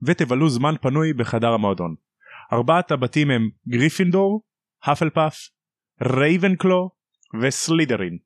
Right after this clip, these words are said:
מעשים טובים והצטיינות יתוגמלו בנקודות, מעשים שלילים ועונשים יתוגמלו בהורדת נקודות.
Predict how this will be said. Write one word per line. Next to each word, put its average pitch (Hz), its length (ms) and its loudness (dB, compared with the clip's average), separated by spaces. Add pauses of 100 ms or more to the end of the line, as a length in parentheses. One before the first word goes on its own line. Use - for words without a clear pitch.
(600)
מעשים 127 360 0
טובים 165 280 2
והצטיינות 147 480 0
יתוגמלו 117 480 0
בנקודות, 120 520 -2 (460)
מעשים 123 360 0
שלילים 143 400 0
ועונשים 139 440 0
יתוגמלו 123 640 0
בהורדת 117 480 0
נקודות. 113 360 -8